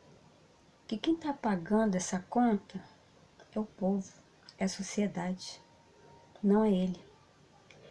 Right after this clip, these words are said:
Ele não tá pagando o, a, o filho dele, ele não está pagando a mulher dele, o marido dele. Quem está pagando é o povo. Então, mancha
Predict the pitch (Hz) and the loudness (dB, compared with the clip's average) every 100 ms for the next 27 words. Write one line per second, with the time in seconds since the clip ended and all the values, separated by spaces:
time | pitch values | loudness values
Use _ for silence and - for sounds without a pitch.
0 | - - 202 233 294 285 277 247 196 208 | -10 0 2 2 0 -2 0 -2 0 0
1 | 214 196 196 190 185 - 190 - 240 226 | 2 0 0 -2 -2 -4 -10 -2 2 2
2 | 185 160 180 185 190 202 254 302 - 269 | 0 -4 -4 -2 0 2 0 -4 -6 -8
3 | 262 196 175 190 190 185 185 180 180 160 | -6 -6 -2 -2 0 -2 -2 -4 -4 -4
4 | 185 185 185 190 180 196 196 170 180 190 | -2 0 0 -2 -2 -4 -4 -6 -4 -6
5 | 185 _ - _ _ - - - - - | -8 _ -20 _ _ -20 -20 -20 -20 -6
6 | 165 - 180 185 180 180 196 - 196 190 | -6 -4 -4 -4 -2 -2 -2 -4 -2 -2
7 | 185 - _ - _ - - - _ - | -4 -14 _ -20 _ -20 -20 -20 _ -20
8 | - _ - _ _ - _ _ - - | -20 _ -20 _ _ -20 _ _ -20 -20
9 | - - _ 190 - 202 208 214 - - | -20 -20 _ -8 -2 2 2 0 -6 -20
10 | _ _ - _ _ _ _ _ _ _ | _ _ -20 _ _ _ _ _ _ _
11 | - - - - - - - 185 220 240 | -20 -20 -20 -20 -20 -12 2 6 8 6
12 | 233 - - | 2 0 -2